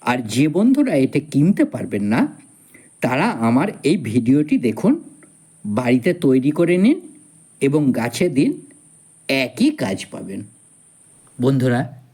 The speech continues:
এই ছিল আজকের ভিডিও। ভিডিওটিতে সবাই লাইক এবং শেয়ার করবেন, কারণ প্রত্যেক বাগান বন্ধুই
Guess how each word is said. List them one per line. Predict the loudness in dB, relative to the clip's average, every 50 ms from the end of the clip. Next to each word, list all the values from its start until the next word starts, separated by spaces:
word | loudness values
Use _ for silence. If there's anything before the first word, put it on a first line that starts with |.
| _ _ _ -4
এই | -2 -2 -2
ছিল | -2 -2 -2 0
আজকের | 0 -2 -2 -6 -6 -8 -4 -4 -4 -4
ভিডিও। | -4 -4 -4 -2 0 2 0 0 0 -4 -10 -18 _ _ _ _ _ _ _ _ _ _ -14
ভিডিওটিতে | -4 -2 -2 0 0 -2 -2 -2 -2 -2 -2 -2
সবাই | -2 -4 -6 -4 -4 -2 -2 -2 0
লাইক | 0 0 2 2 2 0 0 -2 -8 -16 -20 _ _ _ _ _ _ _ _ _ _ -4
এবং | -2 0 2 0 0 0
শেয়ার | -2 -6 -4 -4 -4 -4 -4 -6
করবেন, | -4 -4 -4 -4 -2 -4 -4 -4 -8 -14 -20 _ _ _ _ _ _ _ -20 -20 _ _
কারণ | -4 -4 0 0 0
প্রত্যেক | 0 2 0 0 0 -2 -2 -2 0 0 0 -2 -8 -16 _ _ -6
বাগান | -4 -4 -2 -2 -4 -4 -2 0
বন্ধুই | 0 2 4 4 2 2 0 -2 -2